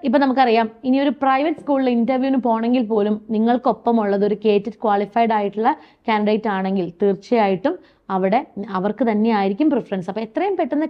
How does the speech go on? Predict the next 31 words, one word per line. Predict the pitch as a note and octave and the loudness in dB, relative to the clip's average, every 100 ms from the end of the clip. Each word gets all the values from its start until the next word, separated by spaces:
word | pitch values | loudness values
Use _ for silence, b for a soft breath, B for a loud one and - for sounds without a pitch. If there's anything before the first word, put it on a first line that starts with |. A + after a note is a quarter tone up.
| C#4+ | 0
കേറ്ററ്റ് | A#3+ A#3+ - | 0 -2 -2
ക്വാളിഫൈ | A3+ G#3 G#3+ A3 | 0 0 0 0
ചെയ്യുക, | G#3 G#3 F3+ | 2 2 2
ലൈഫ് | G3 A3 A#3+ C4 | 0 0 -2 0
ലോങ് | C4 B3 | 0 0
വാലിഡിറ്റി | A3 G#3 G#3+ | -2 -2 -4
ഉള്ള | A3+ | -2
ഒരു | A3 | -2
സാധനമാണ്. | A3 G#3 G3 G3+ F#3+ F#3 b b b | -2 -2 -2 -2 -4 -6 b b b
അപ്പൊ | D4+ F4 | 0 2
ഇനി | E4 | 4
വൈകിക്കേണ്ട | D4 C4 A#3 C#4 C#4 | 2 2 0 2 2
കാര്യമില്ല | B3 G3+ G3 E3+ | 2 4 2 2
അല്ലേ? | - C#4 G#3+ B B - | 2 2 2 B B -4
എത്രയും | B3 D4 D4+ B3+ | -2 2 4 4
പെട്ടെന്ന് | G#3 A3 C#4+ G4+ - | 2 -2 -2 -4 0
കേറ്ററ്റ് | G3+ G3 A3 A3+ E4 - | 2 4 0 0 -4 -2
ക്വാളിഫൈ | G#3+ G3 G3+ G3+ A#3+ | 0 2 2 2 0
ചെയ്യുക | A#3 G#3+ F#3 F#3+ A#3+ C#4+ | 0 0 2 2 2 0
എന്നുള്ളതാണ് | A3 G3 F#3 F#3+ F#3 | -4 -4 -4 -4 -6
നമ്മൾ | F3+ F3+ F3+ | -6 -8 -8
ആദ്യം | G3+ G3+ A#3 A#3 E4 | -6 -2 0 4 6
ചെയ്യേണ്ട | B3 G#3 G3+ | 6 4 2
ഒരു | |
കാര്യം. | F#3+ F3+ G3 - _ _ - | 0 -4 -8 -16 _ _ -4
എല്ലാ | G3 G#3 B3+ | 0 4 2
പ്രാവശ്യവും | C4+ C#4+ B3+ C4 C4+ | 2 2 2 0 0
നമുക്ക് | A#3+ A#3 | 0 2
എന്തുകൊണ്ടാണ് | A3+ A3 A#3+ A#3+ | 2 4 4 4
വിഷമിക്കേണ്ടി | F#3+ F#3 G#3+ G#3+ G#3 | 0 -2 -2 2 4
വരുന്നത്? | G#3 F#3 F#3+ | 2 2 -4